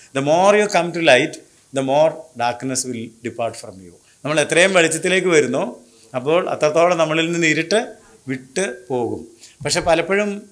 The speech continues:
നമ്മൾ ദൈവസന്നിധിയിലേക്ക് അടുത്ത് വരുമ്പോൾ ചെയ്യുന്ന ഒരു കാര്യം എട്ടാം വാക്യത്തിലുണ്ട്. ഒന്ന് യോഹന്നാൻ ഒന്നാം അധ്യായത്തിൻ്റെ എട്ടാം വാക്യം.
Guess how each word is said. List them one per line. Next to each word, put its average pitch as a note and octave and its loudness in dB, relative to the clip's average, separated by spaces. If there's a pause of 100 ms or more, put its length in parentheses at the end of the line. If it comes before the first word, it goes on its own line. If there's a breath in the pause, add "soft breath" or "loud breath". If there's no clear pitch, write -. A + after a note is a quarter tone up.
നമ്മൾ E3+ -4
ദൈവസന്നിധിയിലേക്ക് D#3+ -4
അടുത്ത് C#3 -6
വരുമ്പോൾ C#3+ -2
ചെയ്യുന്ന C#3 -4
ഒരു C3+ -6
കാര്യം B2 -2 (320 soft breath)
എട്ടാം C#3 -2
വാക്യത്തിലുണ്ട്. A2+ -6
ഒന്ന് C#3 -8
യോഹന്നാൻ C3 -6 (380 soft breath)
ഒന്നാം C3 -4
അധ്യായത്തിൻ്റെ B2 -4
എട്ടാം B2+ -2
വാക്യം. D3+ -4